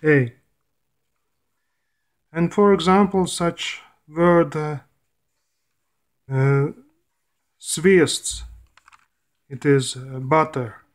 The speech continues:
and then written here. Butter. Sviests becomes Latgalian svīsts.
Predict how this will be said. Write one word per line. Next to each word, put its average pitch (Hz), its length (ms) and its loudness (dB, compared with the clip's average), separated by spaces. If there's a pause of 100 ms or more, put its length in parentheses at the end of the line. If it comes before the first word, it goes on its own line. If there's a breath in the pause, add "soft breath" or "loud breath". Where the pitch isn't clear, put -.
(140)
and 127 120 -10
then 120 300 -2
written 131 400 -4 (320)
here. 120 240 -10 (1900)
Butter. 143 720 -2 (1000)
Sviests - 680 -2
becomes 160 460 -2
Latgalian 143 800 0
svīsts. - 760 -2